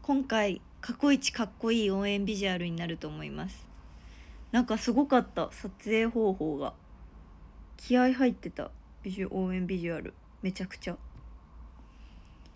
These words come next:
私、あの、新アートレイユで撮りましたので、なんか今までとテイスト違う応援ビジュアルになるだろうなっていう。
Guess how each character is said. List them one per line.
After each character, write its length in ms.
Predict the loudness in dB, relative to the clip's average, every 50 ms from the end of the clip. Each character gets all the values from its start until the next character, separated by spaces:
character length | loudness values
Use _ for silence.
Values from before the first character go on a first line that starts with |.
| -20 -20 -12 -6
私、 260 | -2 -2 -2 0 0 0
あ 120 | 0 0
の、 100 | 2 2
新 360 | 4 4 6 6 8 8 8
ア 40 | 6
ー 60 | 6
ト 120 | 6 6 6
レ 140 | 8 8
イ 80 | 8 6
ユ 120 | 4 2 0
で 200 | 0 -2 -4 -6 -10 -18 -20 -20 -20 -20 -20 -20 -20 -18 -16 -12
撮 100 | -6 -4
り 80 | -2 0
ま 140 | 0 0 -2
し 120 | -4 -4
た 120 | -4 -4
の 140 | -4 -2 -4
で、 160 | -4 -6 -8 -8 -12 -14 -14 -14 -14 -14 -14 -16 -16 -10 -4
な 80 | -2 0
ん 40 |
か 100 | 2 4
今 200 | 4 6 6 6
ま 140 | 8 8 8
で 140 | 8 6 4
と 140 | 4 2 -2
テ 200 | 2 4 4 4
イ 40 | 4
ス 80 | 2 -2
ト 120 | -6 -4
違 480 | -2 0 0 2 4 4 4 4 2 0
う 60 | -2 -6 -18 -20 -20 -20 -20 -20 -20 -20 -20 -14 -8 -2
応 180 | 0 2 4
援 140 | 4 4 4
ビ 80 | 2 2
ジ 100 | 2 2
ュ 60 | 0
ア 40 | 0
ル 80 | 0 0
に 100 | -2 -2
な 100 | -2 -2
る 140 | -4 -4
だ 100 | -4 -6
ろ 120 | -6 -6 -6
う 80 | -6
な 180 | -6 -6 -6 -6
っ 40 | -8
て 180 | -10 -10 -12
い 100 | -12 -10
う。 60 | -12